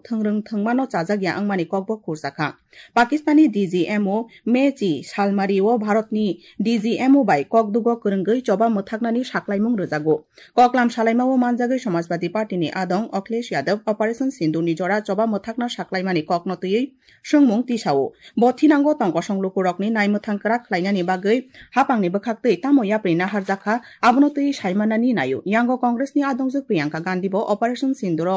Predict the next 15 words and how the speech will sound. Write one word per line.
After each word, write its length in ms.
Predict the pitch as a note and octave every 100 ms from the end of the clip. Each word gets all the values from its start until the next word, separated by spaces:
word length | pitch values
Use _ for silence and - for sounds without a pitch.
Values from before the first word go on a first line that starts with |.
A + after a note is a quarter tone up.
| - _ - - -
হাকতনি 440 | B3+ B3+ C4 D4 D4
নাইমথাং 440 | F#3 D#3 D#3 F3+ F3
বাহিনীনি 380 | A3 A3 D#3+ D#3
সামুংনো 340 | - F3+ F3 G#3+ G#3
বলায়ু। 320 | E3+ C3 C3+ - - - -
জম্মুতৈ 380 | G#3+ B3+ C#4+ D#4 D#4
কাশ্মীরনি 400 | D4 D4 D4+ D4+ C4+
নাইমথাং 440 | D3+ D#3 D#3+ E3+ D#3
খাতি 240 | - F3 A3+
নারকমাও 440 | G#3 G3 G3 F3+ G#3+ A#3+
হাপাংনি 340 | C4+ A3 E3+
ইয়াকচুগিয়ানি 640 | E3+ A#3+ A#3+ C#4 A3+ D#3 C3+ - _ _ -
ককনবো 360 | B3 C#4+ B3+
খুরসাখাবো। 640 | A#3+ E3+ D#3 - G#3+ F3 B2+ - _ - -
বিজেপিনি 400 | G#3+ A3+ C4 B3+